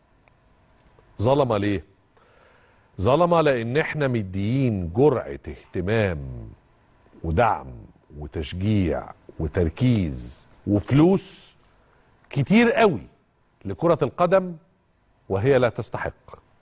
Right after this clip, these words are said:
وهي لا تستحق. انا بقول هذا الكلام وانا عاشق لكرة القدم ومشجع لكرة القدم وبحب كرة القدم جدا ومتابعها سواء محليا أو عالميا،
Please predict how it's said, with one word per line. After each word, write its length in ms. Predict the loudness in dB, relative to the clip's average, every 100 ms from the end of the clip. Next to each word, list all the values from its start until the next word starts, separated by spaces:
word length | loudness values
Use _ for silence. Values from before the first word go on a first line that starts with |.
| _ _ _ _ _ _ _ _ _ _ _ _
وهي 400 | -2 2 4 4
لا 120 | 4 2
تستحق. 460 | -2 -12 -10 -10 _ -20 _ _ _ -20 _ _ -2
انا 140 | 0
بقول 260 | 2 4 4
هذا 160 | 4 4
الكلام 540 | 2 2 4 2 -2 -4
وانا 540 | -2 0 2 2 2 -2 _ _ _ -2
عاشق 380 | 2 2 -2 -12
لكرة 260 | -8 -6 -6
القدم 360 | -6 -8 -8 -8
ومشجع 500 | -8 -4 -4 -2 -2
لكرة 320 | -2 0 0
القدم 460 | -2 -2 -2 -2 -6
وبحب 420 | -4 0 0 -2
كرة 180 | 0 0
القدم 420 | 0 0 2 2 2
جدا 420 | -2 0 0 0
ومتابعها 760 | -2 2 4 4 2 2 2
سواء 300 | 2 2 2
محليا 520 | 0 -6 -2 0 0 0
أو 100 | -2
عالميا، 520 | 0 2 2 2